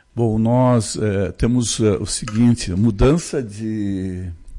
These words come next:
prefeito, né? Mas a gente já teve contato até antes, eh, com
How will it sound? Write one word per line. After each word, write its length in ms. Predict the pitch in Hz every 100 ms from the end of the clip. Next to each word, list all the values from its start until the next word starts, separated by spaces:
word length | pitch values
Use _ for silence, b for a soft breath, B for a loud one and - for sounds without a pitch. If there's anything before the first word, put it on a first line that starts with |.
| - _ -
prefeito, 640 | - - 117 220 - - _ _ _ _
né? 300 | 95 98 107 - b b -
Mas 140 | - 104
a 80 |
gente 160 | 104 104
já 160 | 110 98
teve 360 | - 107 107
contato 680 | - 104 101 98 107 - 87
até 280 | 78 - 113
antes, 540 | 113 113 95 92 - B B B B B -
eh, 180 | 95
com 880 | 90 - 95 92 92 90 92 87 90